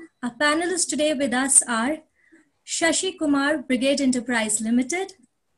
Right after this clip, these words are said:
Mister Yogeshwar Sharma, Select Infrastructure Private Limis-, Limited, Mister Varun Tuli, Yum, Yum Cha, Food I N C Catering, Noshi Yum Asian Delivery,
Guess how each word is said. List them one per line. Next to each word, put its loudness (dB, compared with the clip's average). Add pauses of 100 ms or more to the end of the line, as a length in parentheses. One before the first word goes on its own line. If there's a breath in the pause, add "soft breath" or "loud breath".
(180)
Mister 0
Yogeshwar 0
Sharma, 0
Select 0
Infrastructure -2
Private -4
Limis-, 0 (140)
Limited, -2 (180)
Mister -2
Varun 0
Tuli, -2 (300 loud breath)
Yum, 0 (100)
Yum 0
Cha, -2 (180)
Food -2
I 2
N 4
C 0
Catering, -4 (300 loud breath)
Noshi 0
Yum 0
Asian 0
Delivery, -4